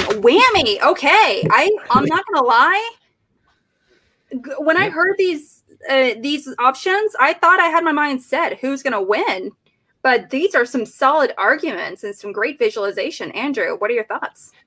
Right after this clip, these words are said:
Speaker 2: These are the two, when this, when I saw this question pulled up, these are the two I automatically went to, is, like, M C U, Harry Potter. I mean, it's
Speaker 1: Mm-hmm.
Speaker 2: like, both have huge, like, you, you have the movies behind them, you have the lore behind it, you have the fan base behind it. So,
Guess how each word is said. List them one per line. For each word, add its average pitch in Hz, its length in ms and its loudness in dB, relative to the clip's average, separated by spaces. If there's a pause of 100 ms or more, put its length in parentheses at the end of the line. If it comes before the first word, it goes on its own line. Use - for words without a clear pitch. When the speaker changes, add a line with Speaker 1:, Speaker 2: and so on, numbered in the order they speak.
(120)
Speaker 2:
These 131 280 -6
are 202 100 2
the 139 160 -2
two, 170 640 -4
when 123 240 -4
this, 120 180 -8
when 117 140 -4
I 117 120 0
saw 123 200 0
this 120 160 -2
question 110 500 -6
pulled 113 220 -2
up, 113 80 -4
these 120 140 -4
are 135 40 -6
the 135 100 2
two 131 380 0
I 98 300 0
automatically 101 440 -2
went 92 120 -8
to, 92 60 -12
is, 85 60 -10
like, 85 140 -8 (160)
M 127 140 -4
C - 180 -10
U, 120 200 0
Harry 98 360 -2
Potter. 85 480 -2 (280)
I 95 80 -4
mean, 90 220 -4
it's 87 120 -6
Speaker 1:
Mm-hmm. - 80 -8
Speaker 2:
like, 87 200 -8
both 123 280 2
have 120 280 -2
huge, 113 540 -8
like, 101 220 -4
you, 101 240 -12
you 101 180 -12
have 113 220 -2
the 123 60 -6
movies 104 280 -2
behind 87 320 -8
them, 87 160 -8 (200)
you 92 120 -8
have 101 140 -2
the 98 80 -2
lore 104 300 0
behind 85 380 -6
it, 82 160 -8
you 95 120 -6
have 104 120 -2
the 107 80 -4
fan 104 320 -2
base 92 220 -4
behind 82 320 -10
it. - 140 -12
So, 82 400 -6